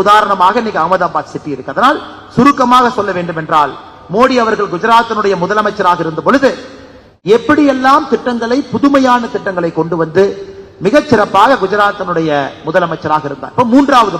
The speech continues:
பாகம், மூன்றாவது பாகம் இந்தியாவினுடைய பிரதமர். இந்தியாவினுடைய பிரதமராக நான் அதிகமாக பேச விரும்பலை, உங்க எல்லோருக்கும் தெரியும். பத்தாண்டு காலமாக பிரதமருடைய ஆட்சியை பார்த்துக் கொண்டிருக்கின்றீர்கள். வரக்கூடிய, வர-, எனக்கு அ-, அடுத்து பேச இருக்கக்கூடிய தலைவர்கள் மிக அதிகமாக இதை பற்றி பேச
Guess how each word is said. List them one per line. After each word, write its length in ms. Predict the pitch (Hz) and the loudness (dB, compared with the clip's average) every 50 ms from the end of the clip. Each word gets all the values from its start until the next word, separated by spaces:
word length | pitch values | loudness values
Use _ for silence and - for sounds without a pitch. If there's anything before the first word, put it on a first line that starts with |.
| 147 | -4
பாகம், 220 | 135 131 - - - - - - - - _ _ _ _ _ _ 170 | -6 -6 -6 -10 -16 -20 -20 -20 -20 -20 _ _ _ _ _ _ -6
மூன்றாவது 360 | 202 226 226 220 214 214 214 190 | -4 0 2 2 4 2 2 2
பாகம் 340 | 190 190 208 262 277 240 214 | 2 2 2 2 0 -2 -4
இந்தியாவினுடைய 500 | 220 247 233 226 220 214 208 254 294 294 - | -2 0 0 0 0 0 -4 -8 -8 -4 -4
பிரதமர். 380 | 214 220 226 226 185 147 143 - - - - _ _ _ _ _ _ _ _ _ _ _ _ _ | -4 -4 -4 -4 -8 -10 -12 -16 -20 -20 -20 _ _ _ _ _ _ _ _ _ _ _ _ _
இந்தியாவினுடைய 580 | 165 202 233 247 254 247 254 247 240 240 233 226 - | -4 0 2 4 4 6 6 6 4 2 2 0 -2
பிரதமராக 460 | 202 196 196 208 208 208 214 220 220 220 | -4 -4 -4 -4 -2 0 0 0 0 -2
நான் 200 | 202 190 170 170 | -2 -2 -2 -2
அதிகமாக 320 | 196 196 208 214 220 208 - - | -2 -2 0 0 0 0 -2 -2
பேச 200 | 185 196 - - | -4 -2 -4 -4
விரும்பலை, 360 | 156 156 170 185 175 170 165 143 143 | -4 -2 -4 -4 -4 -6 -6 -8 -8
உங்க 100 | 139 139 143 | -8 -4 0
எல்லோருக்கும் 500 | 175 190 196 202 214 202 226 202 160 165 | 2 2 4 2 2 0 -2 -4 -2 -4
தெரியும். 260 | 165 196 185 185 - - - - - - - _ _ _ _ _ _ - | -4 -4 -4 -8 -12 -18 -20 -20 -20 -20 -20 _ _ _ _ _ _ -10
பத்தாண்டு 380 | 151 - - 190 196 190 190 175 180 | -8 -2 2 2 2 2 2 2 4
காலமாக 440 | 190 208 202 190 185 180 185 233 226 202 147 - - - - - - | 4 4 2 2 2 2 2 2 -2 -4 -6 -10 -14 -20 -14 -8 -4
பிரதமருடைய 460 | 165 175 190 190 190 180 175 170 151 143 | -2 -2 0 0 0 -2 -2 0 0 -2
ஆட்சியை 260 | 170 185 - 185 175 - | -2 -2 -4 -6 -6 -4
பார்த்துக் 300 | 156 151 151 - - 147 | -4 -4 -4 -6 -8 -8
கொண்டிருக்கின்றீர்கள். 640 | 147 143 143 143 143 143 139 151 143 131 135 127 113 - - - - - _ _ _ - | -6 -6 -6 -6 -8 -8 -8 -6 -6 -6 -6 -8 -10 -14 -20 -20 -20 -20 _ _ _ -2
வரக்கூடிய, 380 | 151 175 202 202 202 196 180 185 147 156 | -2 -2 0 0 0 0 0 0 -2 -2
வர-, 200 | 170 185 180 147 | -2 -2 -4 -6
எனக்கு 180 | 160 170 165 160 | -8 -6 -4 -2
அ-, 120 | 165 185 - 175 | -2 0 0 0
அடுத்து 220 | 190 214 - 233 - 190 | -2 -2 -2 -2 -2 -2
பேச 140 | 185 185 175 196 | -2 -2 -2 -4
இருக்கக்கூடிய 340 | - - - - 165 160 156 - - | -4 -4 -6 -6 -6 -6 -6 -4 -4
தலைவர்கள் 400 | 160 185 196 190 214 - 311 247 202 | -4 -4 -2 -2 -2 -2 -2 -2 0
மிக 80 | 220 254 220 | 0 2 2
அதிகமாக 480 | 185 170 202 190 202 190 202 220 208 | 2 0 -2 -4 -2 0 0 0 -2
இதை 120 | 190 175 160 | -4 -8 -8
பற்றி 260 | - 156 - - - | -10 -10 -12 -12 -10
பேச 220 | - 156 156 156 | -8 -8 -8 -8